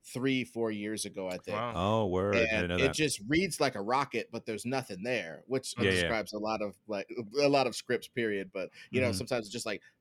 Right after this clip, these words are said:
Speaker 1: the readers are just like, "Wow, this is
Speaker 3: This is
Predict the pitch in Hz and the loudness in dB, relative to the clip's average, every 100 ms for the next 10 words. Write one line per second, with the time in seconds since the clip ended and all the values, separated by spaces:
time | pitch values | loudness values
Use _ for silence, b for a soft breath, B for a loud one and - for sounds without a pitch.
0 | - 107 120 160 127 113 104 - 113 117 | -6 -2 2 2 2 -2 -4 -6 -6 -4
1 | - 107 107 _ - 277 233 180 131 131 | -4 -4 -6 _ 4 8 10 8 6 2
2 | 262 175 175 | 0 0 2